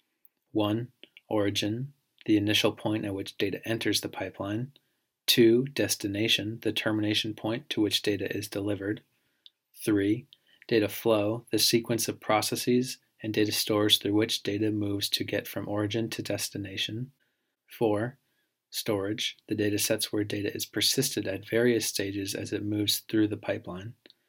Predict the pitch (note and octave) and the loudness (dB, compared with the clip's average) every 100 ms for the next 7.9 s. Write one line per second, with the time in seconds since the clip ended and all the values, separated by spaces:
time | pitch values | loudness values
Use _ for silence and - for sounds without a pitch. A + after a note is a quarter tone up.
0 | _ _ _ - - G#2 G2+ A2 - - | _ _ _ -16 -4 -2 -2 -6 -8 -2
1 | G#2+ G#2 G2 G2 G2+ A2 B2+ _ _ _ | 0 2 -2 -4 -4 -6 -8 _ _ _
2 | _ A#2 - C3 C3+ C#3+ C3+ - A#2 G#2+ | _ -4 2 2 2 -2 -2 0 0 4
3 | G#2+ G#2+ G#2 G#2 A2 G#2 - A2+ A2 - | 2 2 -2 -2 -4 -4 -2 -2 -2 -6
4 | - A#2+ B2 B2 C#3+ - - G#2 - B2 | -2 0 2 0 -2 -8 -6 -2 0 0
5 | - - - G#2+ G2+ - A#2 A#2 A#2 A2 | -2 -12 -8 -6 -2 0 0 0 0 -4
6 | G2+ G2+ G#2+ G2+ F#2+ F#2+ F#2 G2 C3+ _ | -4 -2 -2 -2 -4 -4 -6 -6 -10 _
7 | _ _ _ _ - - B2+ - - | _ _ _ _ -8 -2 0 -2 -6